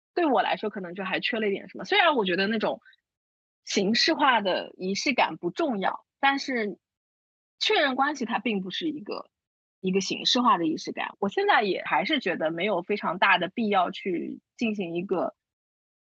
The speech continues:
像学生时代那样，我们换一个情侣网名，然后我们要确认一个纪念日的日期。我现在还是觉得这个东西没有必要，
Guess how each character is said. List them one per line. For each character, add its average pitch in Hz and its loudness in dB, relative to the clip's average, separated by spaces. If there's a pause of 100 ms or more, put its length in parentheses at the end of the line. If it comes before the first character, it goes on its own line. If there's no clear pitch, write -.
(120)
像 208 2
学 170 2
生 185 0
时 190 -6
代 180 4
那 185 0
样， 170 2
我 156 0
们 190 -2
换 202 2
一 - 0
个 202 0
情 180 -2
侣 196 2
网 196 4
名， 147 -4
然 180 2
后 190 2
我 180 2
们 170 -2
要 180 2
确 - -2
认 202 -2
一 180 -2
个 185 0
纪 233 -2
念 208 2
日 202 0
的 185 -2
日 220 0
期。 226 -4 (420)
我 202 -16
现 403 0
在 381 6
还 254 0
是 226 0
觉 190 -4
得 220 2
这 247 0
个 208 0
东 226 -2
西 214 -4
没 202 2
有 190 0
必 220 -2
要， - 2